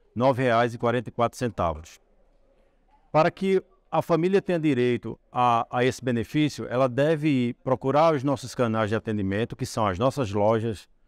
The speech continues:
o nosso site, o nosso aplicativo e as nossas unidades móveis, com os seguintes documentos: C P F, R G, é,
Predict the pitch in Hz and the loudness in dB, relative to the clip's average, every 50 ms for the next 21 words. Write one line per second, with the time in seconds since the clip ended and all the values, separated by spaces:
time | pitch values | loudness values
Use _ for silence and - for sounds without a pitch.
0 | _ _ _ _ - 113 113 127 147 143 143 131 - - 117 110 110 110 104 110 | _ _ _ _ -4 0 2 2 2 0 -2 -10 -4 0 2 4 4 4 2 0
1 | 104 107 127 143 - 151 135 - 135 - 131 113 - - - 110 110 107 117 147 | -2 0 0 0 0 -2 -4 -4 -2 0 0 0 0 0 -2 -2 -2 -2 -4 -4
2 | 127 123 127 113 98 120 120 98 110 110 110 123 123 120 113 120 123 120 117 117 | 0 0 0 2 2 0 -2 -2 -2 -4 -2 -2 -2 0 0 0 0 0 0 0
3 | 113 101 92 90 80 80 80 78 - - - _ _ _ _ _ _ _ _ _ | 0 0 2 0 0 -2 -4 -8 -10 -14 -20 _ _ _ _ _ _ _ _ _
4 | _ _ _ _ _ _ _ _ _ _ - 139 143 143 139 - - _ _ _ | _ _ _ _ _ _ _ _ _ _ -2 0 0 0 -2 -6 -10 _ _ _
5 | 143 143 - - 151 131 120 127 143 156 139 - 160 151 151 143 120 - - - | -2 -2 0 0 0 0 2 2 0 0 0 0 0 2 2 0 -2 -6 -10 -14
6 | _ 123 120 143 135 - 160 139 120 101 90 82 - _ _ _ _ _ _ _ | _ -2 0 0 0 0 0 0 0 0 -2 -4 -10 _ _ _ _ _ _ _
7 | _ _ - - 180 180 - 165 131 120 123 120 117 - - 120 101 - _ _ | _ _ -4 -2 -2 0 2 2 2 4 4 2 0 -2 -6 -14 -16 -16 _ _
8 | _ _ 135 143 143 135 117 98 95 117 117 117 117 117 - _ _ _ _ _ | _ _ 0 2 2 2 0 0 0 0 2 2 0 -2 -6 _ _ _ _ _
9 | _ _ _ _ _ _ _ _ _ 117 113 113 113 113 113 110 107 107 107 107 | _ _ _ _ _ _ _ _ _ 0 0 2 4 4 4 4 4 4 4 4
10 | 104 101 92 | 2 2 0